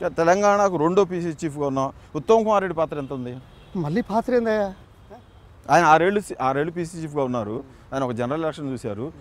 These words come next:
Speaker 1: మధ్యలో, ఏ, వచ్చిన ఉప ఎన్నికలు చూశారు, రెండుసార్లు జీహెచ్ఎంసీ ఎన్నికలు చూశారు.
Speaker 2: కొంత సమన్వయ లోపం కనిపించింది. సమన్వయ లోపాన్ని క-, సరి చేసుకోవడానికి, ఏ, సరి అయిన సమయం తీసుకోలేదని నేను భావిస్తున్నా.
Speaker 1: ఆరేళ్ళు సార్,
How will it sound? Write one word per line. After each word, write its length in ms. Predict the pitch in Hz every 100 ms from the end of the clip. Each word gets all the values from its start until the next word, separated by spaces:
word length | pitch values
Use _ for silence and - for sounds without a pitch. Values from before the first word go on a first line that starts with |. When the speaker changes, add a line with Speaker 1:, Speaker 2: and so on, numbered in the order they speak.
| 127 123
Speaker 1:
మధ్యలో, 440 | 131 175 160 135 -
ఏ, 40 | 135 131 127 123
వచ్చిన 280 | 120 127 151
ఉప 120 | 139
ఎన్నికలు 340 | 151 156 151 127
చూశారు, 420 | 110 104 107 147 - - -
రెండుసార్లు 380 | 165 175 180 151
జీహెచ్ఎంసీ 460 | 160 147 156 143
ఎన్నికలు 280 | 139 139 127
చూశారు. 420 | 110 117 101 - -
Speaker 2:
కొంత 520 | 277 370 427 339 254
సమన్వయ 460 | 226 214 214 214 208
లోపం 280 | 185 208 170
కనిపించింది. 580 | 165 165 - 135 143 294 - - - -
సమన్వయ 380 | 175 196 202 190
లోపాన్ని 540 | 180 185 180 170 156 - - - - -
క-, 300 | 160 156 139 131 - 180 175 160 156 -
సరి 140 | 165 170
చేసుకోవడానికి, 800 | 175 - 165 151 147 170 123 - - - -
ఏ, 240 | - 147 139
సరి 220 | 156 156
అయిన 160 | 156
సమయం 300 | 127 160 170
తీసుకోలేదని 540 | 147 160 - 156 143 135
నేను 120 | 117
భావిస్తున్నా. 440 | 113 104 - 135 226 - 147
Speaker 1:
ఆరేళ్ళు 460 | 127 135 170 196 214
సార్, 240 | 123 120